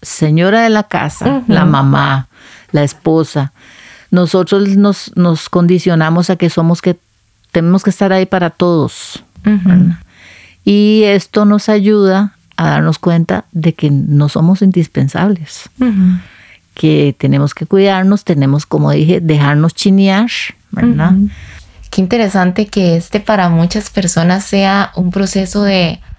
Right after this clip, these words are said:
Speaker 2: autoconocimiento. Por lo menos vos sos una persona que se nota que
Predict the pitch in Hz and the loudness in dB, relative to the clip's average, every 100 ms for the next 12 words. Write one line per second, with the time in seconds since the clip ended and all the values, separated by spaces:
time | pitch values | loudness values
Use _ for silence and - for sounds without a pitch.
0 | - - - - 190 180 185 180 170 156 | -20 -20 -20 -6 -2 -2 -4 -2 0 0
1 | 165 160 175 185 175 165 180 185 185 190 | 0 2 2 0 -2 -2 -2 0 0 -2
2 | 208 214 214 220 214 185 175 190 202 202 | -4 -2 -2 -2 -2 -2 0 0 0 -2
3 | 190 175 160 156 180 - 180 175 | 0 2 2 -2 -4 -2 0 -2